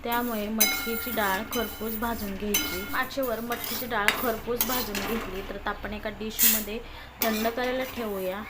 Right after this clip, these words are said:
मध्ये शेंगदाणे खरपूस भाजून घ्यायचं. तेल न टाकता आपल्याला शेंगदाणे भाजून घ्यायच्यात.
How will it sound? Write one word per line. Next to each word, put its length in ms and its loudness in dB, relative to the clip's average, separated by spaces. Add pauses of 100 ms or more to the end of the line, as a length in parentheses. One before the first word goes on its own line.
(3500)
मध्ये 340 -6 (100)
शेंगदाणे 480 -2 (100)
खरपूस 540 -4
भाजून 320 0
घ्यायचं. 380 0 (140)
तेल 260 4
न 160 0
टाकता 280 0
आपल्याला 360 -2 (600)
शेंगदाणे 440 2
भाजून 400 0
घ्यायच्यात. 420 0